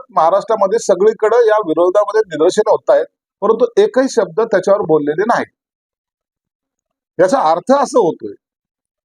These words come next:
की यांना महाराष्ट्रामध्ये काही जाती दंगली घडवायच्या आहेत की काय, असा संशय निर्माण झालेला आहे. मग कुठेतरी त्याची सारवासारव करणे, खेद व्यक्त करणे,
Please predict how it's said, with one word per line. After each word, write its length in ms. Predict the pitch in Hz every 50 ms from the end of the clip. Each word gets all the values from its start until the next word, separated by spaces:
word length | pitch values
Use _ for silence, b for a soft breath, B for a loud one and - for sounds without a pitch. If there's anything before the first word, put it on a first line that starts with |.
| _ _ _ _ _
की 160 | - 254 240 208
यांना 260 | 196 214 240 277 285 226
महाराष्ट्रामध्ये 720 | 180 170 180 - 226 220 - - 233 214 202 190 190 233
काही 220 | 233 - 190 202 240 -
जाती 300 | 180 180 165 - - 214
दंगली 320 | - - 170 175 185 208 196
घडवायच्या 460 | 165 139 139 147 165 170 - - 180 170 147 147
आहेत 160 | 143 165 185
की 180 | - - 208 180
काय, 160 | - 180 190
असा 200 | 185 170 - 175
संशय 340 | - - 147 143 143 160 156
निर्माण 360 | 139 139 127 120 123 123 117 -
झालेला 180 | 107 98 - 95 -
आहे. 160 | _ _ _ _ _ _ _ _ _ _ _ _ _ _ _ - - _ _ _ _ _ _ _ _ _ _ _ _ _ _ _ _ _ _ _ _ _ _ _ 160 180
मग 160 | 254 262 262
कुठेतरी 360 | 262 247 220 240 220 247 240
त्याची 240 | 240 240 233 220 233
सारवासारव 680 | - - 185 175 190 208 214 214 190 196 196 208 214 202
करणे, 460 | - 202 196 185 196 196 202 196 196 _ _ _ _ _ _ _ _ _ _ _ _ _ _ _ _ _ _ _ _ _ _ _ _ _ _ _ _ _ _ _ _ _
खेद 280 | - - 190 208 214 208
व्यक्त 320 | 214 208 202 - - - 170 -
करणे, 300 | 185 185 190 190 190